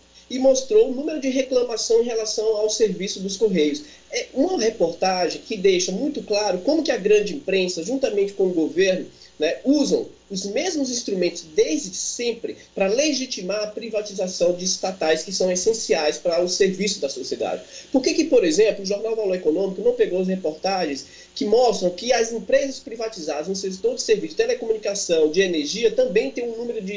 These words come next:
reclamações muito mais alto e não é no momento da crise, é desde sempre, com tarifas extremamente elevadas, com serviços péssimos, né? Nós temos uma das internets hoje mais caras do mundo e uma das piores do mundo, né?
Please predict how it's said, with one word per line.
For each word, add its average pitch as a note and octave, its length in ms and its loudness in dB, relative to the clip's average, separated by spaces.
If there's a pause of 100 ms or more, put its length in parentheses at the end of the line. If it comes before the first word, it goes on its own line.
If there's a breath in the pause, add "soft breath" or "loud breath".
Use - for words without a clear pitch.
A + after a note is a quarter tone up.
(100)
reclamações F#3+ 480 0
muito E4 300 4
mais G3 280 2
alto A3 280 2
e C#4 60 2
não F4 260 4
é C#4 200 2
no C#4 100 2
momento F#3 320 0
da D#3 120 -4
crise, C#3+ 400 -4 (260 soft breath)
é F#3 100 2
desde C#4+ 520 0
sempre, - 560 -6 (840 soft breath)
com B3+ 120 -4
tarifas B3+ 440 -2
extremamente G#3 540 0
elevadas, F3 600 -4 (200 loud breath)
com C#4 100 -2
serviços G#3 520 0
péssimos, F3+ 580 -2 (160)
né? F#3 120 4
Nós G#3 140 0
temos A#3+ 220 -4
uma A3+ 80 2
das A3 140 -2
internets F#3+ 500 -2
hoje E3 160 -6
mais A#3+ 240 -8
caras F3 300 -4
do D#3 60 -2
mundo B3 200 -4
e A#3+ 60 0
uma B3+ 60 0
das C4 140 2
piores A#3+ 460 2
do D3+ 80 -6
mundo, B2 300 -8 (720)
né? C#3 200 -2